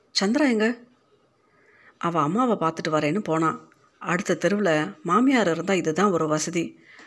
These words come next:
ரெண்டு மணி நேரம் ஆகும். நானும் ஒரு கதை ஒண்ணு எழுதிருவேன்." "All the best." போய்விட்டாள். பதில் சொல்லாமல். திடமான மனசு. காதல் கல்யாணம். கணவன் திடீரென மனம் மாறி விரட்ட ஆரம்பித்தான்.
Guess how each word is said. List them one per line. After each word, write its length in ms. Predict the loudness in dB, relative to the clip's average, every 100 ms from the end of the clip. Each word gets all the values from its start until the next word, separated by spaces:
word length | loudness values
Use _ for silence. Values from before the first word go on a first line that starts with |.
| -10
ரெண்டு 260 | -6 -2 0
மணி 160 | 0
நேரம் 320 | 0 2 0 0
ஆகும். 440 | 0 -2 -6 -14 -20 -20 -20 _
நானும் 340 | -4 0 2 2
ஒரு 180 | 0 0
கதை 260 | 0 2
ஒண்ணு 180 | 2 2
எழுதிருவேன்." 580 | 2 2 0 0 -4 -8 _ _ _ _ _ _ _ _ _ _ _ 0
"All 200 | 0 0
the 60 |
best." 440 | 0 -2 -2 -8 -14 -20 _ _ _ _ -4
போய்விட்டாள். 680 | 0 2 0 0 0 0 -2 -12 _ _ -20 _ -4
பதில் 220 | 0 0
சொல்லாமல். 640 | 0 -2 0 0 -2 -4 -12 _ _ _ _
திடமான 480 | -4 0 2 2 2
மனசு. 680 | 0 0 0 -2 -4 -6 -14 _ _ _
காதல் 380 | -2 0 0 -2
கல்யாணம். 640 | 0 0 0 0 0 -2 -10 -20 _
கணவன் 460 | 0 2 2 2 0
திடீரென 720 | 0 2 2 2 0 -2 -4
மனம் 320 | 0 2 4
மாறி 280 | 4 2 2
விரட்ட 320 | -2 -4 0
ஆரம்பித்தான். 840 | 0 0 0 -2 0 2 2 -2 -10